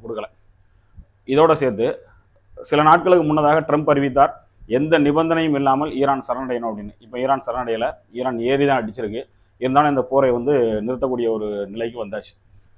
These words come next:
அப்போ இந்த போர்ல ஒட்டுமொத்தமாக ஈரான் வெற்றி அடைஞ்சிருக்கு. இதான் ஒரு விஷயம். அணு ஆயுத தயாரிப்பை ஈரான் நிறுத்துமோ அப்படின்னா அமெரிக்கா நடத்திய தாக்குதல்கள்ல எந்த விதமான சேதாரமும் எங்களுக்கு ஏற்படல, நாங்க already அந்த எல்லா மெஷின்ஸையும் அது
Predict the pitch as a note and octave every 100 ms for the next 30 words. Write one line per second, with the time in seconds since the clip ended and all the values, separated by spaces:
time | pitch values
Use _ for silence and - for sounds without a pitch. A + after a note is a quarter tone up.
0 | _ - - C#3+ D3+ D#3+ D3 D3 G#3+ F#3+
1 | F3 F3+ F3+ D#3+ D#3 F3 D#3 D#3+ D3 C3+
2 | D3+ C3+ A#2+ G#2+ G#2+ - B2+ C#3+ B2+ A#2
3 | A#2 A2+ - _ _ _ _ _ _ -
4 | C3+ F3+ F3+ F3 D#3+ D#3+ D#3 D3+ D3+ D#3
5 | C#3+ C#3+ D#3+ D3+ B2+ C3 D#3 F#3 - -
6 | B2+ D#3+ D#3+ D#3 D3 C#3 C3+ C3 C#3 C#3+
7 | C3 B2+ D#3 - B2 C#3+ D3 D3 C#3+ C3+
8 | C#3 C#3+ D3 C3+ B2 B2+ B2 B2+ - C3
9 | B2 A#2 A#2+ D3 D#3+ _ _ - A#2+ B2
10 | A#2 A#2 C3 C#3+ C3+ B2 A2+ A#2 A#2 C#3
11 | C3 B2+ D3 D3+ A#2+ A#2+